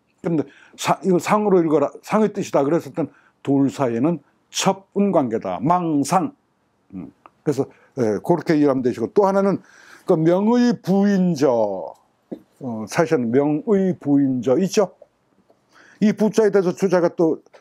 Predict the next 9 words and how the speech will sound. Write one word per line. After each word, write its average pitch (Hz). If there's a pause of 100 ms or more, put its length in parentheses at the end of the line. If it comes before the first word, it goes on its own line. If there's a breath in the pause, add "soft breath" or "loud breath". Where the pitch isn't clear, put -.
음을 226
달아놨습니다. 135 (240)
어, 127
부는 202
부라고 202
그랬어요. 120
부. 190 (1400 soft breath)
이 175
부자는 156